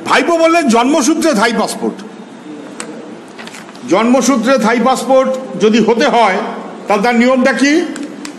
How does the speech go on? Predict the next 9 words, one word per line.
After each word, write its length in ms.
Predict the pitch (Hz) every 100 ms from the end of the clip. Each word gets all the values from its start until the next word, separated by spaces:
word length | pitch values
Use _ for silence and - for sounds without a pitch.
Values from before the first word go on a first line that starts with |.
| - - - - - - - - -
তার 120 | 190 185
নিয়মটা 280 | 202 226 226
এখানে 160 | 233
লিপিবদ্ধ 400 | 240 175 190 165 156
করা 220 | 139 120
আছে। 200 | 110 - - - - - - - - - - - - - - - - - - - - - - - - - - - - - - - - - - - - - - - - - - - - - -
কাউকে 260 | 196 190 202
না 80 | 202
কাউকে 320 | 196 180 190